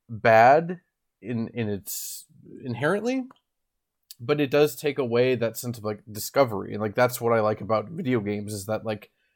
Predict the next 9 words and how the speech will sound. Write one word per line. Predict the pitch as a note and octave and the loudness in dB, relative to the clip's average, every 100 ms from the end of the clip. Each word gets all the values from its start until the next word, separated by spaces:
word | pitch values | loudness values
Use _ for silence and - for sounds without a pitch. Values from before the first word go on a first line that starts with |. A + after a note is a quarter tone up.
| _ _ - | _ _ -10
I | |
can | A2 A2 G#2+ G2 | -8 -6 -10 -2
go | A#2 A2+ | 2 4
off | A2 A2+ - | 4 2 -2
the | G#2+ | -14
beaten | G2+ A2+ A2 G#2 | -8 -6 -6 -8
path | A2+ A2 A2+ | 0 0 0
and | G#2 G2 | -10 -10
find | - A2 G#2+ A#2 B2 C3 A#2+ | -4 -2 0 -2 -4 -6 -10